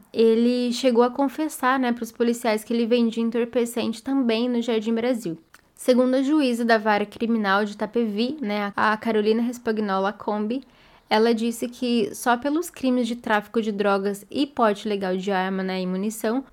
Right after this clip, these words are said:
o Odilan, ele já pegaria quinze anos de cadeia. E aí, já acrescentando o crime, né, de homicídio, a pena aumenta pra mais dez anos. No julgamento, a defesa, né, do acusado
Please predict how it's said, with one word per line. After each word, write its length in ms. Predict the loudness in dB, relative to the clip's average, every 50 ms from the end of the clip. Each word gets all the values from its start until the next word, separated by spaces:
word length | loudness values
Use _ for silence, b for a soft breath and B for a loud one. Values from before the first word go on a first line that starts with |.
| _ _ _ -6
o 120 | -2 4
Odilan, 580 | 6 6 4 4 2 0 2 2 2 2 0 -2 -2
ele 260 | 0 0 2 2 0
já 140 | 2 0 0
pegaria 440 | 0 0 0 2 2 2 4 2 2
quinze 400 | 2 0 -2 2 2 2 4 2
anos 200 | 2 2 2 -2
de 80 | -4 -4
cadeia. 440 | -4 -2 0 0 -2 -2 -2 -6 -8 -10 _ b b b b 2
E 60 | 4
aí, 100 | 4 4
já 200 | 4 4 2 2
acrescentando 840 | 2 0 -2 -6 -4 -2 -2 -2 0 2 2 2 4 4 4 4 2
o 140 | 2 -2 -2
crime, 400 | -4 -4 -2 0 2 4 4 2
né, 200 | 2 0 -2 -4
de 100 | -2 -2
homicídio, 640 | -2 -2 -2 -2 -2 -2 0 0 0 0 0 -2 -4 B B B B B B
a 120 | 0 0
pena 260 | 0 0 -2 0 0
aumenta 400 | 2 2 2 2 0 -2 -4 -6
pra 180 | -6 0 2 2
mais 240 | 4 4 2 0 0
dez 280 | 0 0 0 0 -2
anos. 340 | -4 -8 -8 -12 -12 -6 0
No 320 | 2 4 6 6 6 4
julgamento, 640 | 4 2 2 2 4 4 4 2 2 0 0 0 0 0
a 140 | 2 4
defesa, 640 | 4 4 4 0 0 2 2 4 4 4 2 0 0
né, 180 | 0 0 0 0
do 100 | 0 -2
acusado 680 | -4 -4 -6 -10 -2 0 2 4 4 4 2 0 -4